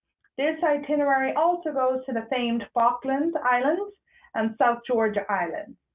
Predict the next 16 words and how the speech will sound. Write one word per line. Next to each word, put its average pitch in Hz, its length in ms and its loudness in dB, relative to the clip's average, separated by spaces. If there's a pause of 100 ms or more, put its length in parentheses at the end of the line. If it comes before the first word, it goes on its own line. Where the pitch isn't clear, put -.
(440)
which 220 200 -6 (380)
add 214 240 4
a 190 180 0
few 349 180 0
more 359 340 4
extra 302 380 -2
days 262 380 0
at 233 160 -2 (140)
sea, 302 400 0 (340)
um, 208 480 2
but 214 240 0
well 233 280 4
worth 220 260 4 (240)
the 214 320 -4 (300)
end 214 200 2
result 208 460 4